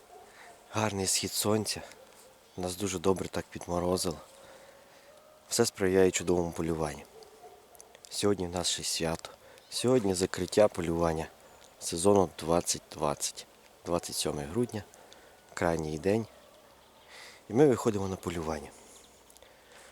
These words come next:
Все сприяє цьому. Підморожено.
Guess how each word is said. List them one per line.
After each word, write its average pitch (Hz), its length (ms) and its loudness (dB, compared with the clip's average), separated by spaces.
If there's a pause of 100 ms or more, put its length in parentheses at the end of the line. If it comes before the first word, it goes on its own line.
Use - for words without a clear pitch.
(540)
Все 113 180 4
сприяє 92 500 0
цьому. 113 300 -2 (1800)
Підморожено. 95 720 -2